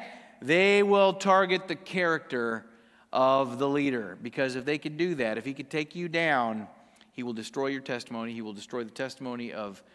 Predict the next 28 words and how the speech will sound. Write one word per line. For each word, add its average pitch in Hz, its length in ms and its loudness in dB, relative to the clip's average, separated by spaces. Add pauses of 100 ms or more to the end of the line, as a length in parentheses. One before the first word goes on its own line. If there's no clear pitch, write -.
(240)
the 110 80 -10
church. 107 720 -2 (220)
People 156 280 -6
will 135 40 -4
get 127 220 -6
turned 175 280 -2
off 120 320 4 (340)
to 117 280 -2
not 135 240 0
just 156 160 -8
the - 80 -10
pastor, 117 400 -4
but 113 180 -6
the 104 80 -14
church. 180 480 -2 (160)
They'll 110 100 -14
get 110 120 -8
turned 147 240 -4
off 135 180 0
to 120 60 -14
Jesus. 151 800 -6 (260)
They'll 120 80 -12
get 117 140 -8
turned 120 240 -6
off 110 240 -4 (500)
to 120 100 -6
God's 104 320 -2
people. - 400 -12